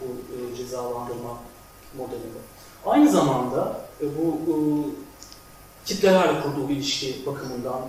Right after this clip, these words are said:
e, bu yorumu yapabiliriz. Aynı zamanda burada,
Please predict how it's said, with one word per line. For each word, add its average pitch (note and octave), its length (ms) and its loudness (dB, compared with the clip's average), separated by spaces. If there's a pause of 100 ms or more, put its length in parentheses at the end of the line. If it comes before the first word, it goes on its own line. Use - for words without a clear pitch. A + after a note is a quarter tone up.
(100)
e, C#3 60 -6
bu C3 640 -8
yorumu C3 240 -4
yapabiliriz. - 500 -8 (320)
Aynı A#3 220 0
zamanda A#3+ 420 2
burada, A#3 320 0